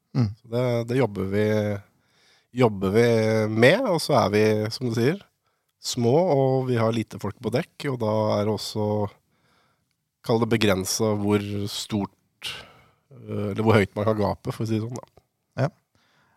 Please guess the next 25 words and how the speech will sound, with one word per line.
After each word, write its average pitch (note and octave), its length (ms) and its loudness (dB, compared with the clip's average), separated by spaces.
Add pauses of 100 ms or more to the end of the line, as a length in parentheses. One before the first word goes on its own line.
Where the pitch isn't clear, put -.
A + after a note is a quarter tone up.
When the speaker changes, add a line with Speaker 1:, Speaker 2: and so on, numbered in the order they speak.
(140)
Speaker 1:
Ja, E3 60 4
for F3 100 6
jeg E3+ 120 2
ser, D3+ 180 6
det D#3 80 2 (160)
blir C#3 160 6
jo C#3+ 60 6 (580)
en, C#3 160 6 (460)
det B2 100 -4
er C3 80 8
en C#3+ 100 6
voldsom C#3 300 4
satsing - 460 0
på A2 100 2
sosiale G#2+ 320 6
medier, G2 400 2
blant A2+ 160 2
annet, A#2+ 320 2
eh, A2+ 340 2
i A2+ 60 2
mange A2+ 240 4
eliteserieklubber. A2+ 800 0 (320)
Jeg C3 80 -2
så C#3 160 4
Viking B2+ 400 4